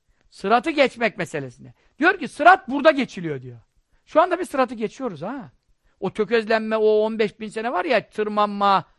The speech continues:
düzlenme, inişler. İşte o haramlardan sakınmaya çalışıyoruz, zorlanıyoruz da biliyor musun?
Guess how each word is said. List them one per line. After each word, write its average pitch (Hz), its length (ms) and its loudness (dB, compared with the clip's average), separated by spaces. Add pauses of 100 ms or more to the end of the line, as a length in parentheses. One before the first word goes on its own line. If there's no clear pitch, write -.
(500)
düzlenme, 190 920 0 (680)
inişler. 180 600 -4 (640)
İşte 165 240 -14
o 170 480 -4 (240)
haramlardan 175 760 -4
sakınmaya 165 540 -8
çalışıyoruz, 156 640 -14
zorlanıyoruz 160 720 -6
da 135 120 -12
biliyor 202 160 -10
musun? - 280 -20